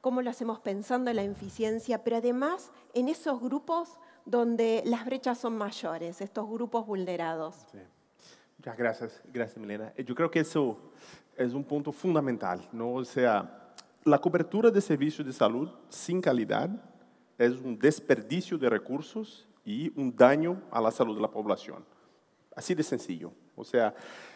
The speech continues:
Speaker 2: eh, y cuando dices que en setenta por ciento de los casos la gente muere, no porque no llega al hospital, al centro de salud, pero que sí llegó y recibió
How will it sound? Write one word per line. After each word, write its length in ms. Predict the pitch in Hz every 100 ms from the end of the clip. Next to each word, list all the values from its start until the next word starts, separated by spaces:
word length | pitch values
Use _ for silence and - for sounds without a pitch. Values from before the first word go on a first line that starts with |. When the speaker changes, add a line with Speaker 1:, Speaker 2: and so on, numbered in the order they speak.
| - _ -
Speaker 2:
eh, 320 | 120 107 113 -
y 60 | 180
cuando 280 | 185 196
dices 400 | 180 139 - 117
que 160 | - 123
en 140 | 120
setenta 420 | 123 123 170 165 196
por 140 | 160
ciento 260 | - 170 160
de 60 |
los 120 | 151
casos 640 | - 117 - - 120 - - _ -
la 120 | 113
gente 260 | 127 147 156
muere, 420 | 135 127 110 98 -
no 380 | 123 180 233 233
porque 280 | 185 170 156
no 140 | 143
llega 300 | 123 143 135
al 60 | 127
hospital, 640 | 127 - - 135 143 123
al 60 | 113
centro 260 | - 127
de 80 | 113
salud, 360 | 110 101 92 69 - - - _
pero 260 | 107 113 110
que 120 | 113
sí 300 | 104 - 170
llegó 640 | 123 104 165 254 - - -
y 120 | 135
recibió 440 | 110 - 98 135